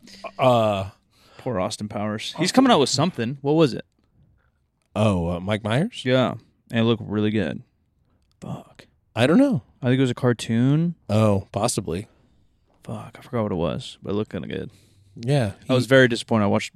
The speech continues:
Speaker 2: Buzz Lightyear last night.
Speaker 1: Oh, not good?
Speaker 2: Just not what I wanted.
Speaker 1: Oh, you were, you were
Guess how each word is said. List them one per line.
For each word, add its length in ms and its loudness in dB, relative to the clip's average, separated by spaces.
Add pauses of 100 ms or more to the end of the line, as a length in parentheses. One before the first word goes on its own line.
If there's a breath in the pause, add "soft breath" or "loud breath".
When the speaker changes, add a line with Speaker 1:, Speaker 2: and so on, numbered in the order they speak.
(140)
Speaker 2:
Buzz 200 -2
Lightyear 320 -2
last 240 -4
night. 240 -10 (520)
Speaker 1:
Oh, 200 0
not 200 -4
good? 260 2 (300)
Speaker 2:
Just 240 -8
not 160 -2
what 120 -4
I 40 -6
wanted. 360 -10 (440)
Speaker 1:
Oh, 340 -6
you 160 0
were, 140 6
you 280 0
were 160 2